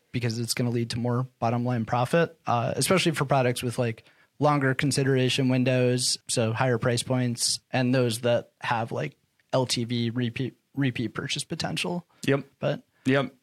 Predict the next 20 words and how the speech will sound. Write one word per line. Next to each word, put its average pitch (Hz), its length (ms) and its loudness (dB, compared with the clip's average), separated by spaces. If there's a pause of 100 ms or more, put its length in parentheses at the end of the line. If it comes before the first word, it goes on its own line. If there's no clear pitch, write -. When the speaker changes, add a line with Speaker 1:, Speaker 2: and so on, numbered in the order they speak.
(120)
Speaker 1:
Yeah, 143 80 2
I 143 60 8
Speaker 2:
And, 151 40 6
Speaker 1:
think 147 120 4
Speaker 2:
and 147 100 4
Speaker 1:
that's 147 120 4
a - 40 0
good 147 100 4
Speaker 2:
again, 143 220 4
Speaker 1:
overview. - 20 6
Speaker 2:
this 131 200 4
gets 131 200 2
down 127 200 4
to 117 80 2
the, 110 280 4
the 123 160 -2
same 139 300 2
core 123 260 2
strategy 95 640 0
is, 101 260 -2